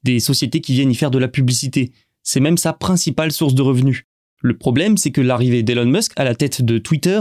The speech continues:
et l'instabilité qui suit depuis a fait fuir massivement les annonceurs.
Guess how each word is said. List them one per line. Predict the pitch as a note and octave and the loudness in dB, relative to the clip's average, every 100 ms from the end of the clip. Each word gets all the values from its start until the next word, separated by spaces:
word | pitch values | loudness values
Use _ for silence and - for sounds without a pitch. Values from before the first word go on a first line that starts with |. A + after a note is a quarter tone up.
| G#3 | -2
et | C3 | -2
l'instabilité | C3+ - C3 C3 A#2+ G3+ | 0 0 0 0 0 -4
qui | - C#3+ | -4 -6
suit | - D#3 | -2 -2
depuis | C3+ G3 G#3+ - | 0 0 0 -2
a | D3 | -2
fait | D#3 | -2
fuir | C#3 F#3 F#3+ | -2 -2 2
massivement | C#3 D#3 G3+ - F3 D#3 F#3 | 2 2 0 0 0 2 2
les | F#3+ D3 | 0 0
annonceurs. | D#3+ D3 E3+ C#3 | 0 0 -2 -4